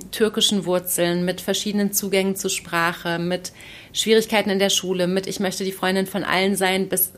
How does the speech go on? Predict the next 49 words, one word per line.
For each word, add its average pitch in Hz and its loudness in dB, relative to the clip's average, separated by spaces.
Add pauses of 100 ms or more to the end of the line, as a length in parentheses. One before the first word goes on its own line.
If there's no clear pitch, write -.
"Ich - -4
möchte 185 -2
aber 185 -2
meine 180 -2
eigenen 180 -2
Dinge 202 2
tun", 175 -4 (440)
ähm, 185 2
bis 202 0
zu 196 -2
Ada 196 0
als, - -2
äh, 180 0
junge 202 0
Frau, 190 0
als 180 0
Mutter 196 0
und 190 -2
so 185 -4
weiter. 175 -2 (420)
Und 202 2
man 190 4
fühlt 254 0
von 208 0
dieser 202 0
Ada 196 0
zu - -2
sich 175 -4
selber 202 2
und 175 -4
zu 185 -2
ganz 190 0
vielen 196 -2
anderen 190 0
Frauen 180 -2
um 185 -4
sich 170 -6
herum, 180 -2
die 170 -6
man 160 -4
kennt. 190 -2
Und 170 -4
ich - -8
lese 185 0
dieses 175 -4
Buch - -10
und 175 -8
ich 151 -8
hab's, - -4